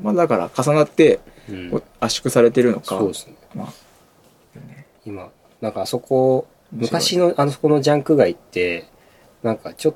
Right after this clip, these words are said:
Speaker 2: と玄人じゃないといけないっていうか、初心者お断り感があったじゃないですか。
Speaker 1: うん。
Speaker 2: そのジャンク街しかないんで。最近はでもその食べ物屋さんとか、なんかちょ-、ちょっとした、あの、ユーフォーキャッ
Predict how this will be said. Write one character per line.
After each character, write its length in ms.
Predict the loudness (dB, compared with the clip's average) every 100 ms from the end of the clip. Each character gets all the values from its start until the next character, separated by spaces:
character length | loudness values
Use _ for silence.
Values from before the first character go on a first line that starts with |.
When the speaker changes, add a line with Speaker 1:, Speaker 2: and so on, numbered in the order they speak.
| -4
Speaker 2:
と 80 | -6
玄 320 | 0 0 0
人 100 | 0
じ 100 | -4
ゃ 40 |
な 100 | -4
い 80 | -6
と 120 | -6
い 60 | -6
け 140 | -4
な 60 | -4
い 40 |
っ 40 | -4
て 140 | -8
い 40 |
う 20 | -14
か、 120 | -10
初 160 | -8
心 200 | -2 -2
者 160 | 2 2
お 60 | 2
断 320 | 0 2 2
り 100 | 2
感 220 | -2 -4
が 80 | -12
あ 20 |
っ 40 |
た 140 | -16 -18
じ 80 | -18
ゃ 40 |
な 60 | -20
い 40 |
で 60 | -20
す 100 | -20
か。 160 | -20 -12
Speaker 1:
う 40 |
ん。 200 | -10 -10 -16
Speaker 2:
そ 120 | -12
の 180 | -10 -12 -14
ジ 120 | -8 -8
ャ 40 |
ン 40 |
ク 100 | -2
街 120 | -2 0
し 60 | -2
か 80 |
な 60 | -8
い 60 | -10
ん 60 |
で。 240 | -16 -18 -18 _ _ _ _
最 180 | 0 0
近 140 | 4 4
は 80 |
で 80 | 4
も 80 | 2
そ 100 | -2
の 260 | -8 -10 -8
食 100 | -2
べ 80 | 2
物 200 | 2 4
屋 120 | 2
さ 200 | 2 2
ん 100 | 2
と 100 | -2
か、 440 | -4 -2 0 -2 -8 _ _ _ _ _
な 60 | -4
ん 40 |
か 60 | -2
ち 80 | -2
ょ-、 60 | -6 _ _ -12
ち 120 | -8
ょ 20 |
っ 20 | -2
と 120 | 0
し 80 | 2
た、 80 |
あ 280 | 0 0 -2
の、 340 | 2 2 2 0
ユ 120 | -2
ー 40 |
フ 140 | 0 0
ォ 20 |
ー 60 | 0
キ 80 |
ャ 20 |
ッ 40 | -6